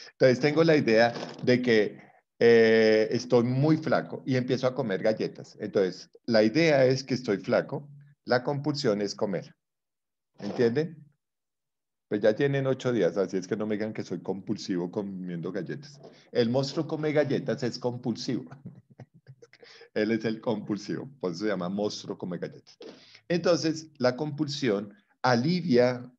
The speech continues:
la presión de la obsesión. La niña que escribí antes olía feo. ¿Cuál era la compulsión? La idea es oler feo. ¿Cuál es la compulsión?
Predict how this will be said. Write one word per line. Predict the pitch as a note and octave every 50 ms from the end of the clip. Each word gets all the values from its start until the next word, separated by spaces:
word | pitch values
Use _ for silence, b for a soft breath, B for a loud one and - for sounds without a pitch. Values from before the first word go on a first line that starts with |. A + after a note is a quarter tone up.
| _ -
la | A2+ A2 A2 -
presión | A#2+ G#2 G2+ F#2+ - A2+ G2 F#2
de | G2+ A2
la | G#2+ A#2
obsesión. | G#2+ G#2+ - - E2+ - - - - - _ _ _ _ _ _
La | - A2+ A#2+ A#2+
niña | C3 C#3+ D3+ D#3 D#3 D#3 E3 D#3+
que | - D#3+
escribí | C3+ - - - - A#2+ G#2+ G2+ F#2+ G#2 G2+ G#2
antes | - - A2 F#2+ F2 - - A2+ A#2 - - _ _ _ _
olía | C3 A#2 G#2 G2+ G#2+ G#2+ G#2 G#2
feo. | - - C3+ A2+ - - - - _ _
¿Cuál | - A#2 A2+ A#2+
era | A#2+ A#2 B2 B2
la | B2 B2+ B2
compulsión? | - A#2+ G#2+ G2 - G#2+ F#2+ - - C3 A#2 - - - _ _ _ _ _ _ _ _ _ _ _ _ _ _ _ -
La | A2+ A2+ A2+ A2
idea | A2 A2 A2 C3+ D3 E3 E3+ D#3+
es | C3+ A2 G#2+ - - - _ _
oler | - A#2+ A2+ A2 A2+ A2 A2
feo. | - - C3 G#2+ D#2+ - - b b b b b b _
¿Cuál | - A#2+ A#2+ A#2
es | B2+ A#2+
la | B2+ B2+ B2+
compulsión? | - C3+ B2 A#2 A2+ G2 E2+ - - F#2+ D#2+ C#2 - -